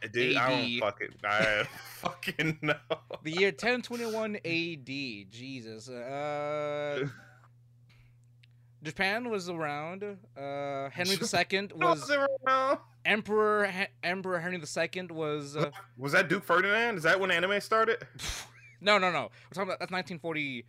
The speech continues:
Speaker 2: That's nineteen, nineteen
Speaker 1: Ah.
Speaker 2: something. No, we're talking about the tens here.
Speaker 1: Ten twenty-one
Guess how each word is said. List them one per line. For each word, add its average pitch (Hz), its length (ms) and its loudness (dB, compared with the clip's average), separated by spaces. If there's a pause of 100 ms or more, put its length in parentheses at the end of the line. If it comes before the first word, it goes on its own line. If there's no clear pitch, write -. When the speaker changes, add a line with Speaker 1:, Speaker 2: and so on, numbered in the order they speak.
Speaker 2:
That's - 100 -8
nineteen, 180 460 -4 (560)
nineteen 110 480 4
Speaker 1:
Ah. - 80 -10
Speaker 2:
something. 113 420 -12 (1000)
No, 151 100 -8
we're 156 80 -6
talking 156 220 -4
about 120 180 -8
the 139 80 -8
tens 143 380 -8
here. 110 340 -12 (880)
Speaker 1:
Ten 135 320 -2
twenty-one 92 960 -6